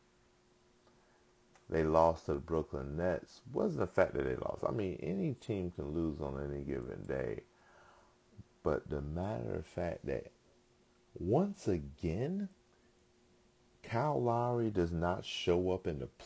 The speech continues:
playoffs. And this one was an epic, epic failure. As a starting guard in the N B A, in the playoffs, for you to have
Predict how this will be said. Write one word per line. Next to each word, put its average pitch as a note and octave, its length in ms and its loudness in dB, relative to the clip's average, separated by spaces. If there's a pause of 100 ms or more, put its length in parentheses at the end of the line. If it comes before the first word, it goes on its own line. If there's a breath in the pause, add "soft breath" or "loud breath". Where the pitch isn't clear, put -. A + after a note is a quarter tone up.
playoffs. D#2+ 720 0 (3000)
And E2 520 -2
this A#2 280 6
one F2 220 2
was D2 220 2
an C#2+ 160 -4 (160)
epic, D#2 500 4 (440)
epic F2+ 440 6
failure. C2 560 -4 (580)
As F2 220 2
a E2 140 2
starting D3+ 720 0
guard A2 300 0
in F2 160 -2
the - 180 -6
N A2 240 -2
B G#2 320 0
A, B1+ 320 -4 (960)
in A#2+ 200 2
the C#3+ 100 6
playoffs, C3+ 640 0
for - 160 0
you G2 240 4
to G2+ 140 0
have D#2+ 540 -2